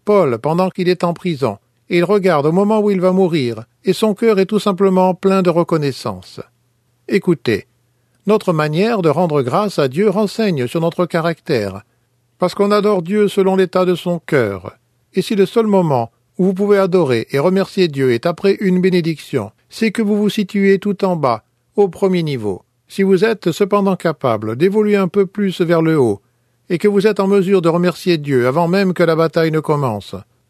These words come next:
en anticipation de la victoire qu'il va vous donner, c'est mieux. Mais si vous êtes capable de vous montrer reconnaissant envers Dieu au milieu de la souffrance,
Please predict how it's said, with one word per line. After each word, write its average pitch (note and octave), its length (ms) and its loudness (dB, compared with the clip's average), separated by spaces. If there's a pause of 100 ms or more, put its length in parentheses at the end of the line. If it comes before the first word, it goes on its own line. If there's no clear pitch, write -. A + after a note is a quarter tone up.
en D3+ 160 2
anticipation G3 800 0
de F3 60 4
la D#3+ 120 2
victoire D#3 480 0
qu'il D#3 160 -4
va D3+ 140 0
vous C#3+ 140 -4
donner, A#2 400 -2 (120)
c'est D#3+ 160 -2
mieux. F#3 300 2 (420)
Mais F#3 60 2
si A#3 120 -2
vous G#3+ 140 0
êtes A#3 120 -2
capable E3 440 -2
de C#3+ 80 -2
vous E3+ 120 0
montrer F#3+ 240 0
reconnaissant G3+ 640 0
envers F3 240 0
Dieu C#3+ 260 -4
au D#3 140 -4
milieu G#3+ 380 0
de F#3 100 2
la F3 120 2
souffrance, C3 680 -6